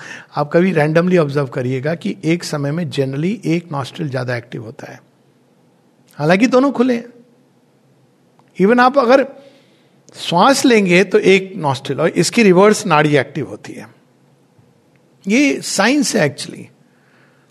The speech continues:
और नींद में आप देखें कि left करवट और right करवट में आपके thoughts बदल जाते हैं। ये trick है actually। कभी जब ये हो रहा हो ना कि ये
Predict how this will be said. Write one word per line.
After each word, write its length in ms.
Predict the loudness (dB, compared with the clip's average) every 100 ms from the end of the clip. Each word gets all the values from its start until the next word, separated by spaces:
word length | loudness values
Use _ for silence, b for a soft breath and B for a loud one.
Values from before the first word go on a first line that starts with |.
| b
और 380 | 2 2 0 -6 -6
नींद 380 | -2 2 4
में 120 | 4 4
आप 140 | 2
देखें 380 | 2 2 2 2
कि 240 | 4 2
left 540 | 2 0 4 2 2 -2
करवट 400 | 2 4 6 4
और 100 | 4
right 260 | 4 4
करवट 320 | 2 2 2
में 120 | 2 0
आपके 240 | 2 0
thoughts 340 | 0 2 4
बदल 280 | 4 2 4
जाते 280 | 4 2 -2
हैं। 240 | -14 -16 _ _ _ _ _ _ _ _ _ _ _ -2
ये 80 |
trick 380 | 0 2 2 4
है 180 | 4 4
actually। 300 | 4 0 -2 -8 -18 _ _ _ _ _ _ _ _ _ _ _ _ _
कभी 220 | 0 4
जब 140 | 4 4
ये 100 | 6
हो 120 | 6
रहा 120 | 6
हो 60 | 4
ना 140 | 2
कि 120 | 2
ये 180 | 4 4